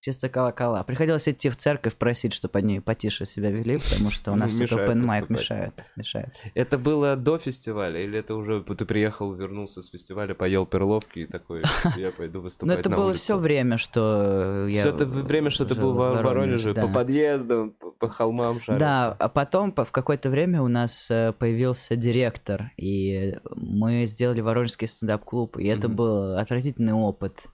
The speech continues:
Speaker 1: Ужасный опыт. Этот человек абсолютно ничего не понимал в комедии. И вообще я сомневаюсь, что он понимал что-то в жизни. И, соответственно, мы все очень, в какой-то момент это начало быть похоже на рабство, потому что у меня был друг,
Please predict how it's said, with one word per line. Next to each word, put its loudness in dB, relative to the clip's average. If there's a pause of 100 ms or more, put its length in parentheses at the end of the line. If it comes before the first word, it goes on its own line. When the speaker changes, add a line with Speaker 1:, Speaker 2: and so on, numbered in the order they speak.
(440)
Speaker 1:
Ужасный 0
опыт. 0
Этот 0
человек -2
абсолютно -2
ничего 0
не 2
понимал 0
в -14
комедии. -2 (160)
И -4
вообще 0
я 0
сомневаюсь, -2
что -8
он -4
понимал -2
что-то -8
в -6
жизни. -4 (500)
И, 2
соответственно, 0
мы 2
все -2
очень, 0
в -4
какой-то 0
момент 0
это -2
начало 2
быть 0
похоже 2
на 4
рабство, 0
потому 0
что -2
у 4
меня 2
был 2
друг, 0